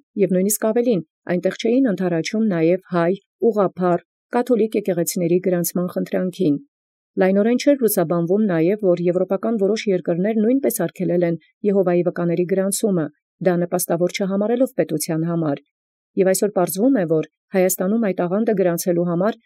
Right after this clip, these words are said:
ներկայացված հիմնավորումներից մեկը նույնպես ձևական է եղել, նրանց գործունեությունը վերահսկելը, քանի որ այդ աղանդավորները շարունակում են տնից տուն մտնելով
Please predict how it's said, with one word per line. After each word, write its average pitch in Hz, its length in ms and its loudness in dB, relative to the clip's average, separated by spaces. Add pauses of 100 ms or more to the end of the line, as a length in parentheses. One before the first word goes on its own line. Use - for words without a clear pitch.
(200)
ներկայացված 185 640 0
հիմնավորումներից 175 880 -2
մեկը 214 360 -2
նույնպես 226 540 2
ձևական 156 500 0
է 151 80 2
եղել, 147 380 0 (340)
նրանց 190 320 2
գործունեությունը 175 760 0
վերահսկելը, 190 640 0 (420)
քանի 208 200 0
որ 196 160 2
այդ 185 180 0
աղանդավորները 185 720 0 (200)
շարունակում 185 600 -2
են 185 120 -2
տնից 165 340 -2
տուն 202 240 0
մտնելով 175 500 0